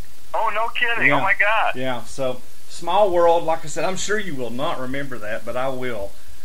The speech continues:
Speaker 2: Uh,
Speaker 1: Uh,
Speaker 2: I have a few questions. I,
Speaker 1: those
Speaker 2: I've
Speaker 1: were
Speaker 2: been
Speaker 1: great conferences. I,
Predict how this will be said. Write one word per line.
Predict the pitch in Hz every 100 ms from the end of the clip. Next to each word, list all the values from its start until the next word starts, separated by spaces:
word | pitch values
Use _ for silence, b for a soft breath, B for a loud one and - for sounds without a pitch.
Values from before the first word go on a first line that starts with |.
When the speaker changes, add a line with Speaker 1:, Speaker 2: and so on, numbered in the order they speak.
| B
Speaker 2:
Uh, | - 113 110 98 - - 113
Speaker 1:
Uh, | 110 107 95 90 92
Speaker 2:
I | 156
have | 196
a | 143
few | - 95
questions. | 98 160 151 139
I, | 156
Speaker 1:
those | - 180
Speaker 2:
I've |
Speaker 1:
were | 160
Speaker 2:
been | -
Speaker 1:
great | 151 160
conferences. | - 143 143 127 - 101 92
I, | 113 123